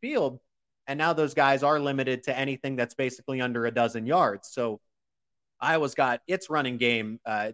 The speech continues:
to figure out. But Penn State, I think, has the same for different reasons, right? Guys aren't missing. Everybody's there. The whole, the whole puzzle is put together,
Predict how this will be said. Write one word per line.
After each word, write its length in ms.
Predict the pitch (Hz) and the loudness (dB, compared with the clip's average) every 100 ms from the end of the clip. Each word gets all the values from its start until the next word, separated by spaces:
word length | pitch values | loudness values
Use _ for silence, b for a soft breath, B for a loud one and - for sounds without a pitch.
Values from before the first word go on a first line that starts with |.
| - | -4
to 140 | 120 | -4
figure 340 | - 123 110 104 | -2 -4 0 0
out. 240 | 107 110 | 2 0
But 120 | _ | _
Penn 140 | 131 139 | -10 -10
State, 320 | - 147 123 _ _ _ | -8 -8 -8 _ _ _
I 60 | - | -8
think, 200 | - 127 | -6 -2
has 160 | 135 123 | -2 -4
the 60 | |
same 200 | 113 135 | -6 -4
for 120 | - 147 | -2 4
different 380 | 202 202 143 | 4 4 0
reasons, 640 | 120 165 285 - 104 - 104 | 0 2 2 0 -4 -8 -8
right? 240 | 113 151 | -4 0
Guys 320 | - 170 240 170 | 2 4 4 4
aren't 220 | 160 123 | 2 2
missing. 380 | 180 262 123 - _ _ | 0 0 -4 -12 _ _
Everybody's 600 | 202 240 190 175 139 117 | 2 4 4 4 4 0
there. 520 | 156 285 190 107 113 _ _ - | 2 4 4 2 -2 _ _ -2
The 100 | 143 | 2
whole, 280 | 202 226 165 | 4 4 4
the 100 | 156 | 4
whole 380 | 143 196 240 | 6 8 8
puzzle 440 | 160 196 254 185 143 | 6 2 2 0 -2
is 100 | 135 | -4
put 220 | 190 185 | -4 -6
together, 540 | 156 185 240 160 120 | -4 -2 0 0 -4